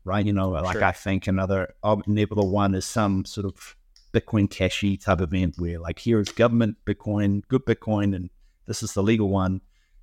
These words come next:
Speaker 1: And, you know, if you've got Bitcoin, which hasn't made these changes that we made, and there are small changes, don't worry, you know, like,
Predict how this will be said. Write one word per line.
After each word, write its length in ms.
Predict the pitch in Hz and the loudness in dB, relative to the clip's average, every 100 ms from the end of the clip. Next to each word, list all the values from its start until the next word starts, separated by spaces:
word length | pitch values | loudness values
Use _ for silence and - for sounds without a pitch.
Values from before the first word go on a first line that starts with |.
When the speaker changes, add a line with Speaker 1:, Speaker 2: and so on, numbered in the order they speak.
| _ | _
Speaker 1:
And, 240 | 82 85 - _ - | -6 -6 -8 _ -10
you 120 | 95 85 | -2 -2
know, 60 | |
if 120 | 90 | 2
you've 120 | 98 92 | 0 2
got 300 | 107 - - | 2 2 -2
Bitcoin, 400 | 104 101 92 85 | -2 0 0 -2
which 260 | - - | -8 -4
hasn't 240 | 107 104 95 | -2 2 2
made 180 | 101 | 2
these 140 | 98 - | 0 -2
changes 480 | - 104 92 95 - | 2 2 2 -2 -4
that 120 | 90 | -2
we 140 | 92 | 0
made, 160 | 92 95 | 0 0
and 100 | 110 | 2
there 100 | 131 | 2
are 100 | 175 | 0
small 260 | - 196 | -2 -4
changes, 440 | - 147 139 139 - | 0 0 0 -2 -2
don't 180 | 139 123 | 0 2
worry, 280 | 123 143 | 2 4
you 80 | 139 | 2
know, 140 | 110 101 | 2 0
like, 220 | 101 | -4